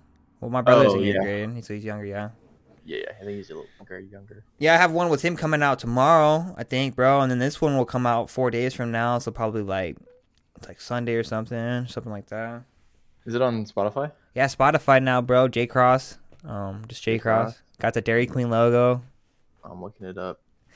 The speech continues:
Speaker 1: Um, it's kinda hard to find, bro. I'm not gonna even cap. Spotify is, like,
Speaker 2: <laughs>
Speaker 1: Spotify's search algorithm has gotta be, like, the worst in fucking existence, you know?
Speaker 2: Is it just J Cross?
Speaker 1: Yeah.
Speaker 2: J Cross. Let's see. There's an artist named J Cross.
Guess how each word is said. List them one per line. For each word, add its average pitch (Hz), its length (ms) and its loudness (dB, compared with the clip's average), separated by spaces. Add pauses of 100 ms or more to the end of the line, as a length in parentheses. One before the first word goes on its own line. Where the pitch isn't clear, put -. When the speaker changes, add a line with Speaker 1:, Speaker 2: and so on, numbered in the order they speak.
(140)
Speaker 1:
Um, 135 200 -2
it's 147 100 -8
kinda 254 180 0
hard 220 140 6
to 139 60 0
find, 131 360 4
bro. 135 140 6
I'm 131 260 4
not 147 100 -4
gonna 156 120 -6
even 131 120 -6
cap. 117 340 -2
Spotify 147 500 -2
is, 131 60 0
like, 120 200 2
Speaker 2:
<laughs> 185 400 2
Speaker 1:
Spotify's 196 460 2
search 147 240 -4
algorithm 156 600 0
has 127 160 -4
gotta 123 200 4
be, 120 120 0
like, 113 200 2
the 110 100 -2
worst 110 340 -4
in 113 100 -6
fucking 110 360 -4
existence, 101 680 -10
you 127 80 -10
know? 143 260 -4 (160)
Speaker 2:
Is 107 220 -6
it 107 40 -10
just 104 180 -12
J 98 200 -2
Cross? 92 600 -8
Speaker 1:
Yeah. 107 340 -6 (840)
Speaker 2:
J - 180 -10
Cross. - 720 -12
Let's - 200 -20
see. - 100 -12
There's 117 160 -4
an 110 60 -4
artist 107 460 -2
named 95 220 -8
J 95 180 -4
Cross. 95 580 -10